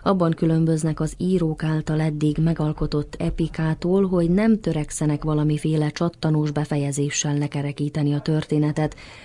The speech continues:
hanem az gyakran marad befejezetlenül, néha meg elkanyarodnak váratlan eseményekbe. Az álmokra jellemző, hogy sikeresen bonyolítják a múltban megélteket. Mindenféle kombinációkban mondják el az eseményeket, rokonokat, ismerősöket mutatnak újra, évekkel ezelőtt megtörtént traumákat, helyzeteket,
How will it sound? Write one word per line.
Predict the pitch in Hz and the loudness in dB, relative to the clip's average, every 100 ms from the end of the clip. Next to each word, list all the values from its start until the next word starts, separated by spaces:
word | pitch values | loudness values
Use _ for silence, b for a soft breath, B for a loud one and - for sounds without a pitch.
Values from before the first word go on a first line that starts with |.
| B | B
hanem | 233 226 220 | 2 4 6
az | 220 | 4
gyakran | 247 254 - 170 | 2 0 2 4
marad | 170 180 165 | 4 4 2
befejezetlenül, | 156 185 - 160 151 151 147 160 156 156 | 2 0 2 2 2 0 0 2 2 4
néha | 156 160 165 160 - 175 | 4 6 6 4 2 2
meg | 202 190 - | 4 2 0
elkanyarodnak | 214 226 220 156 156 160 151 151 | 0 0 0 0 0 0 0 0
váratlan | 180 180 170 147 - 151 | 2 2 2 0 -2 -2
eseményekbe. | 147 - 151 147 147 147 147 147 139 - - B B | -2 0 0 2 2 0 -2 -2 -4 -10 -18 B B
Az | 214 214 | 0 2
álmokra | 262 233 208 175 | 6 6 4 2
jellemző, | 170 185 180 170 160 | 4 4 4 2 0
hogy | 160 160 | 0 0
sikeresen | - 254 202 180 - 165 | 0 2 2 0 2 2
bonyolítják | 175 190 175 165 165 - - 185 | 4 4 4 2 0 -2 -2 0
a | 175 | 2
múltban | 170 175 175 160 156 | 4 4 4 2 0
megélteket. | 151 151 156 151 156 151 156 - B B B | 0 0 -2 -2 -4 -2 -4 -6 B B B
Mindenféle | 226 214 190 196 180 | 4 6 4 4 2
kombinációkban | 175 214 208 175 165 160 - 160 156 156 160 | 2 4 4 4 2 0 0 -2 0 0 2
mondják | 165 170 160 156 - | 4 4 2 -2 -2
el | 156 | -2
az | 156 - | -2 0
eseményeket, | 190 - 170 165 160 156 156 151 | 0 2 2 4 2 0 -2 -2
rokonokat, | 165 180 - 165 160 156 | 0 0 2 2 2 0
ismerősöket | 175 196 180 170 160 - 151 151 - | 0 0 2 2 2 0 -2 -2 0
mutatnak | 160 151 147 160 151 - - | 0 0 -2 0 -2 -4 -4
újra, | 170 170 160 156 - | 2 4 4 0 2
évekkel | 190 190 165 - 165 | 4 4 2 0 0
ezelőtt | 160 156 156 156 | 0 2 0 0
megtörtént | - 156 - 160 - 151 | -2 -2 -2 -4 -2 -2
traumákat, | 147 196 196 185 160 151 151 | 0 2 4 4 2 -2 -6
helyzeteket, | - 170 165 156 151 147 151 | -2 0 0 0 -4 -2 -4